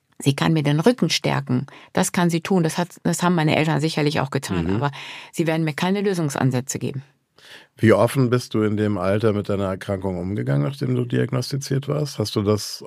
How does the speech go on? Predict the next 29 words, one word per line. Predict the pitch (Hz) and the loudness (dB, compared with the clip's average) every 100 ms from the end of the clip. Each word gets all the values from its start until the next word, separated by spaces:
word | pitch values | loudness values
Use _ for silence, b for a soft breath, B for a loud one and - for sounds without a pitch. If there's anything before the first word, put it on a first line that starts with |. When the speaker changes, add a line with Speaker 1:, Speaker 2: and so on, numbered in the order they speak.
| - - | -18 -8
Speaker 2:
offen | 113 120 117 | -4 0 0
adressiert | 107 107 - 117 135 | 2 0 0 -2 -2
bei | 139 120 | 0 0
deinen | 120 120 | 2 0
Schulkameradinnen | - 139 139 139 135 139 143 139 139 | -2 -6 -2 -2 -2 0 0 2 0
und | 139 | 0
Schulkameraden? | 143 139 139 139 160 175 | -4 -2 -2 0 -2 2
Speaker 1:
Ich | 190 | 4
hatte | 202 | 4
gar | 180 170 | 2 0
keine | 165 170 | -2 -2
andere | 165 160 | -2 0
Chance. | - 226 139 - | 2 2 2 2
Speaker 2:
Mhm. | 101 101 101 135 | 4 4 2 -2
Speaker 1:
Ich, | - 175 - | -4 -2 -4
äh, | 165 160 147 | -2 0 2
dann | 156 | 0
kam | 151 175 165 | 0 0 0
die | 160 | 0
Monatsblutung | 147 170 180 190 - 190 202 | 2 2 2 -2 -2 0 0
zum | 196 196 | 0 0
Thema. | 214 220 226 220 | 2 4 4 4
Ich | - - - | 0 -2 0
hatte | 190 | 0
gar | 180 175 | 0 0
keine | 175 165 | 2 4
andere | 165 165 | 4 2
Chance. | 220 196 | 0 0
Ich, | - - | 0 -4